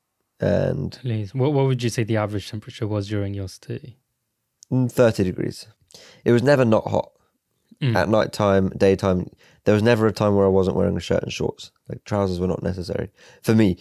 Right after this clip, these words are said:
Speaker 1: For the locals, though, they'd sometimes be whipping out the jeans. I was like, "How are you doing that?"
Speaker 2: Oh,
Speaker 1: Because the other
Speaker 2: fair
Speaker 1: thing is
Speaker 2: enough.
Speaker 1: it's very, very humid, and it would rain about four times a day. And when it
Speaker 2: Oh,
Speaker 1: would rain,
Speaker 2: really?
Speaker 1: it would be very heavy rain, yeah.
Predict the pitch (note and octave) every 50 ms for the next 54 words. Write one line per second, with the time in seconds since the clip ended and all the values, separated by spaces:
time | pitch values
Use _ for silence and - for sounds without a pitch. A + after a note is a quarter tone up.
0 | - - - - D3+ D3 D3+ D3 D#3 D#3+ D3+ - A2 F2+ F#2+ F#2+ F#2+ G2 - -
1 | A2 A2 G#2 G#2 G2 F#2 - G2 G2 F#2+ - - G2+ - - G2 - - F#2+ F#2
2 | G2 G2 F#2 F2+ F2+ - - - _ - - - G2+ F#2+ - - - G#2+ A#2 A#2
3 | A2 G2+ G#2 G2+ F#2+ F#2+ - - - - - C3 B2 B2 A#2 G2+ - - - A2+
4 | - A#2 G#2 A#2 B2 B2 A2 A2 A2+ G#2+ G2+ G2 F#2+ F2+ G2 A#2+ B2+ A#2+ A2 G2+
5 | G2 - - - - - _ _ _ - A2+ B2 B2 A2+ G#2+ A#2+ A#2 G2+ G2+ G#2
6 | B2 - _ _ - _ _ - G2+ G#2 G#2 G2+ - - A#2+ G#2+ F2 F#2+ G2 F#2+
7 | G#2 A2 A2+ G#2+ G2+ G2 F#2+ - - F#2 G2+ G2 F#2+ F#2+ F#2+ F#2+ F#2 - - _
8 | _ _ _ _ _ _ _ _ _ _ _ _ _ _ - - - - A2+ A2+
9 | A2 A2 G#2+ G#2+ G2+ F#2+ - - A2 G#2+ G#2 G2+ G2+ G2 F#2+ F#2 G2 F#2+ F#2 F#2+
10 | G2 G#2 A#2 A#2+ A#2 - _ _ _ _ _ _ _ _ _ _ _ _ _ _
11 | _ _ _ _ _ _ _ _ _ - A2 G#2+ G2+ G#2 A2+ A2+ A2 F#2 G2 G2
12 | G2 A2 A2+ G#2 G2 G2 - - - - D#2+ E2 G2+ - G2+ G2 G2+ G#2+ G#2 G2+
13 | G2 G#2+ G#2 F#2+ F#2 F2+ F2+ F2+ F2+ F#2+ G2+ G#2 G#2 F#2+